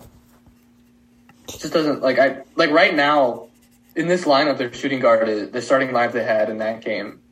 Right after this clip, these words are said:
and what is probably gonna be f-, for a while until Zubac comes back, they're gonna have Paul George at the two. Like, why?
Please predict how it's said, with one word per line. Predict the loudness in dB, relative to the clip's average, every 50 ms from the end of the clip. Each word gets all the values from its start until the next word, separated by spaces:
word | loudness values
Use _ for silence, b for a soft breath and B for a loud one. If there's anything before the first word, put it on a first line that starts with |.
| _ _ _
and | -12 -10 -6 -2
what | -2 -2 -2
is | 0 0
probably | 2 2 2 2
gonna | 0 -2 -4 -4
be | -4 -6 -6 -6
f-, | -8 -12 -20 -20 -20 -20 _ -6
for | -2 -2
a | -2 0
while | 0 2 2 2 4 4 2 2
until | 0 -2 -6 -8 -6 -6
Zubac | -2 0 0 0 0 -2
comes | -6 -8 -8 -6 -8
back, | -8 -6 -6 -10 -10 _ _ _ _ _ _ _ _ _ _ _ _
they're | -2 0
gonna | 2 2 2 2
have | 0 0 0 2
Paul | 2 2 2 2
George | 2 0 2 2 2 0 -2 -8 -14 -18 -20 _ _ _ _ _ _ _ _ -4
at | 0 0 0 0 -2 -6
the | -10 -10
two. | -10 -6 -4 -4 -4 -4 -6 -10 -16 _ -20 _ _ _ _ _ _ _ _ _ _ _ _ _ _ _ _ _ _ _
Like, | -2 -2 -2
why? | -4 -2 2 2 2 2 2 -2 -8